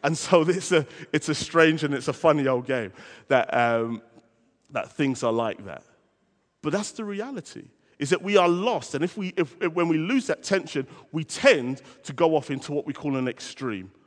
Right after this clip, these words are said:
position. And we lose the sight of what God is really actually saying into our lives.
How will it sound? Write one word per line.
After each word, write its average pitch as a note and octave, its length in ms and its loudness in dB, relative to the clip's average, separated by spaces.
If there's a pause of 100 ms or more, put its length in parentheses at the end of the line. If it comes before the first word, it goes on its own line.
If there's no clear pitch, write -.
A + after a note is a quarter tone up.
(160)
position. G#2+ 520 -10 (460)
And A#2 160 -6
we A#2+ 120 -4
lose B2+ 640 2 (180)
the B2 80 -6
sight C#3+ 380 4
of G#2+ 120 -12
what - 160 -8
God B2 180 -2
is G#2 140 -8
really A#2+ 260 -4
actually - 280 -8
saying A2 300 -6
into G2 220 -16
our G2 120 -12
lives. F#2+ 540 -12